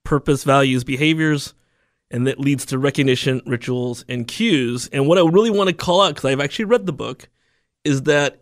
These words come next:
it's very practical in that anyone looking at how to adapt their culture, there are actually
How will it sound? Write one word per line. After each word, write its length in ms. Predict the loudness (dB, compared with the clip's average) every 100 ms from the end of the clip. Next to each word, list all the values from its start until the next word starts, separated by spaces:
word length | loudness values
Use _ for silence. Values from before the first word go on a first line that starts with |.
| -2
it's 160 | -2 0
very 240 | 0 0
practical 720 | -2 -4 -4 -6 -6 -2 -2 -4
in 160 | -4
that 160 | -4 -2
anyone 480 | 2 2 2 0 -4 _ -10
looking 480 | -4 -4 -2 -6 -6
at 320 | -6 -8 -10 _ _ _ _ _ _
how 320 | -6 0 0
to 520 | 0 -2 -2 0 -2 -6 _ _ _ _ _
adapt 380 | -4 0 0 0
their 140 | -2
culture, 420 | 0 -2 -2 -6 -6
there 160 | -2
are 180 | -2 -2
actually 600 | -4 -6 -6 -4 -4 -6